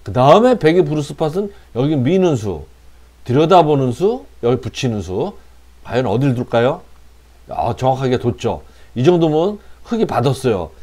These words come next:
그럼 그 다음에 브루스팟은 어딜까요? 여기를 미는 수, 붙이는 수,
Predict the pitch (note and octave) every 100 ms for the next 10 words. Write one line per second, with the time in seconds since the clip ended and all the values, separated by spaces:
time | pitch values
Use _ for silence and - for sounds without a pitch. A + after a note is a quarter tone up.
0 | - - D3+ C3 F3 G3+ A#3+ B3+ G3 F#3+
1 | F3+ F3 E3 C3 A2+ F#2+ F#2+ E2 C2+ -
2 | - - _ - _ _ _ _ _ _
3 | _ - C3 F3+ E3 B2+ F3+ F#3 E3+ G#3
4 | G3+ - - D3+ A#2+ F#2+